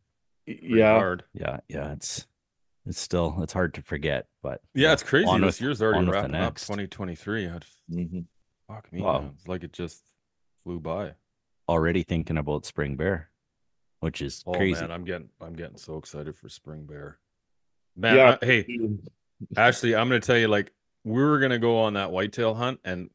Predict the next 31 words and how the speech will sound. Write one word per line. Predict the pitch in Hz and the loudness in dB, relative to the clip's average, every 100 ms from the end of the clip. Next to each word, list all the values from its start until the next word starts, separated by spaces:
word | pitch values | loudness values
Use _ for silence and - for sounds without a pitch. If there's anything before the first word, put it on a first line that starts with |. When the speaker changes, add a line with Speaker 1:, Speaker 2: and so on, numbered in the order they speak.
| - | -12
Speaker 2:
we | 95 101 107 | -6 -2 0
were | 104 95 | 0 0
looking, | 98 98 | -2 -4
like, | 92 85 - | -6 -8 -2
every | 107 101 95 | 0 0 0
day | 95 | 0
I | 92 | 0
was | 90 | -2
checking | - 90 87 | -8 -8 -8
the | |
weather, | 85 85 92 | -8 -4 -4
like, | 85 82 | -4 -8
praying | - 87 85 | -12 -12 -12
for | 80 - | -14 -14
cold | 90 82 | -8 -8
weather. | 78 78 90 - _ _ _ _ - | -8 -8 -8 -10 _ _ _ _ -4
But | 90 | 0
Speaker 1:
Oh. | 87 | 0
Speaker 2:
holy | 92 92 90 | -2 -4 -4
fuck, | - 92 90 | -4 -4 -4
am | 82 | -8
I | 82 | -10
loving | 82 82 80 | -8 -8 -10
this | 78 | -12
weather | 85 82 76 | -10 -10 -10
now? | 80 78 - | -12 -12 -2
Speaker 1:
No, | 123 160 | 6 6
I | - 131 147 | 8 6 6
know. | 143 143 - | 6 6 8
I, | 120 - | 8 8
I, | 110 120 117 | 6 6 6